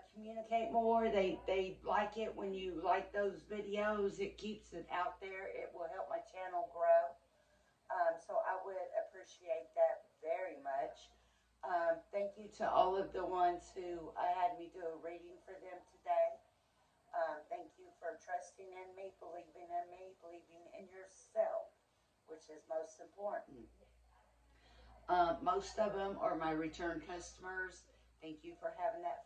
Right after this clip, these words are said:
faith in me. Um, <clears throat> but, uh, today is going to be the last video that I do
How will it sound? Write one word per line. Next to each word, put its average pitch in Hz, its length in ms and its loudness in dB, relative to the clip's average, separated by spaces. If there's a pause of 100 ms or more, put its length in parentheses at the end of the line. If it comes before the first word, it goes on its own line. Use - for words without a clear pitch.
faith 165 320 0
in 147 160 -18
me. 131 120 -14 (840)
Um, 349 320 0 (1300)
<clears throat> - 1040 -14
but, 202 240 4
uh, - 320 4 (420)
today 233 400 8
is 226 160 -6
going 196 400 -2
to - 160 -10
be 175 320 -4
the 156 80 -8
last 160 400 0
video 170 480 4
that 156 160 -2
I 151 160 -2
do 156 160 -12